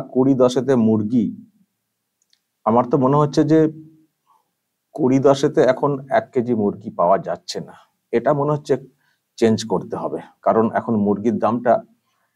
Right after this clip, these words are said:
যেভাবে বেড়েছে এবং বাড়ছে এবং আরো বাড়বে বা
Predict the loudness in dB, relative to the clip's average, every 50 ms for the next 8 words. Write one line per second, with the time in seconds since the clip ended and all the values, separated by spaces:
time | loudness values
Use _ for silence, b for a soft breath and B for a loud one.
0 | _ _ _ _ _ _ _ _ -4 -2 0 2 2 2 4 4 6 6 4 4
1 | 0 -4 -12 -16 -20 -20 _ _ _ -6 -4 -2 2 4 4 6 4 4 2 2
2 | 0 2 2 2 2 2 2 2 0 -2 -4 -2 2 4 4 4 4 2 -2 -4
3 | 0 2 2 2 2 2 2 2 2 2 2 0 2 2 2 2 0 2 4 6
4 | 6 6 4 2 2 2 2 4 4 6